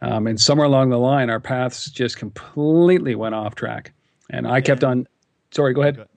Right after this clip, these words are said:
Speaker 2: no, no, go ahead.
Speaker 1: I kept on going down one path that I thought we'd agreed on, and he, uh, his mindset changed, um, and we just could never come back to, uh, to meeting in the middle.
Speaker 2: How long was that sort of,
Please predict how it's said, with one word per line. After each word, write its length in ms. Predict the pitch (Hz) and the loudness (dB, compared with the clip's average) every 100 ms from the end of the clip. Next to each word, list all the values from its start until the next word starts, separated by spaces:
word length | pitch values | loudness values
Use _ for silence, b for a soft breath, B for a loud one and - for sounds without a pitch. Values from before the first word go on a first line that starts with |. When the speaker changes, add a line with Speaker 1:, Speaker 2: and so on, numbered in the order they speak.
| - | -20
Speaker 2:
no, 160 | 135 | -18
no, 200 | 131 147 | -16 -18
go 80 | 123 | -16
ahead. 220 | 123 123 - | -16 -10 -2
Speaker 1:
I 100 | 151 | 2
kept 180 | 170 | 4
on 80 | 160 | 4
going 160 | 156 156 | 2 2
down 220 | 147 143 | 2 2
one 200 | 135 160 | -2 -4
path 320 | 151 120 139 | -4 -6 -6
that 140 | 139 127 | -4 -2
I 140 | 123 | -2
thought 220 | 117 120 | -4 -6
we'd 120 | 117 | -6
agreed 280 | 117 117 113 | -10 -8 -6
on, 200 | 135 143 | -4 -4
and 400 | 120 113 107 101 | -4 -6 -8 -10
he, 480 | - 123 131 139 135 | -8 -4 0 2 2
uh, 220 | 123 120 | 2 2
his 260 | 117 139 131 | 0 0 2
mindset 480 | 127 135 147 135 120 | 4 4 2 2 0
changed, 520 | 147 156 151 - - | -2 -2 -4 -12 -14
um, 360 | 113 123 120 123 | -12 -8 -8 -6
and 480 | 117 113 113 113 - | -6 -6 -6 -8 -4
we 100 | 123 | -2
just 200 | 120 120 | 2 2
could 120 | - | 0
never 280 | 110 113 120 | 0 2 0
come 160 | 123 117 | 2 2
back 220 | 117 117 | 2 0
to, 320 | - 110 107 | 0 0 0
uh, 300 | 110 107 104 117 _ | 0 -2 -6 -8 _
to 120 | - | 0
meeting 260 | 113 120 117 | 4 6 4
in 60 | 113 | 4
the 60 | |
middle. 280 | 110 120 117 - _ _ _ _ | 2 2 0 -8 _ _ _ _
Speaker 2:
How 640 | - 135 156 160 165 160 - | -2 2 4 2 0 -4 -6
long 520 | 123 127 127 127 120 | -2 2 2 2 0
was 200 | 120 107 | -2 0
that 280 | 117 117 - | 0 0 -2
sort 300 | - 113 110 | -4 0 0
of, 400 | 107 98 92 | 0 -2 -10